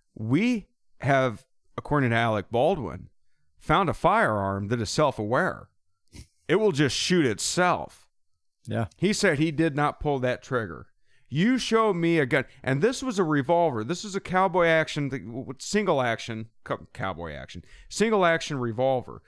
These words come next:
Speaker 1: You gotta cock the hammer back and pull the trigger. This gun did that on its own. This gun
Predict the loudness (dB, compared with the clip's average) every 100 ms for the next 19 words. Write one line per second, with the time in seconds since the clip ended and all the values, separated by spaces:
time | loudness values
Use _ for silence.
0 | _ -4 0 2 2 0 -4 -6 0 0
1 | 0 -2 -2 0 0 0 -2 -2 -2 -4
2 | -10 -4 -4 -2 -6 -4 -4 -4 -8 -20
3 | -20 _ _ _ _ _ _ _ 0 0
4 | 2 2 2 2 2 2 2 2 0 -2
5 | -2 -2 -4 -12 -20 _ _ -20 _ _
6 | _ _ _ -4 0 0 2 0 0